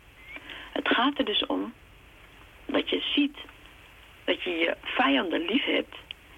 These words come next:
en je naaste lief hebt als jezelf. En als je je naaste lief hebt als jezelf, dan maakt het niet uit wat de persoon wel of niet doet. Dan kan een goede buur beter zijn dan een verre vriend, zeg maar.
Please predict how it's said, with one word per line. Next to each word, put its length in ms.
en 160
je 220
naaste 560
lief 140
hebt 260
als 180
jezelf. 500
En 240
als 140
je 120
je 140
naaste 400
lief 140
hebt 180
als 140
jezelf, 480
dan 160
maakt 260
het 180
niet 240
uit 340
wat 160
de 60
persoon 460
wel 280
of 200
niet 200
doet. 280
Dan 280
kan 160
een 60
goede 320
buur 360
beter 400
zijn 340
dan 120
een 120
verre 260
vriend, 380
zeg 240
maar. 240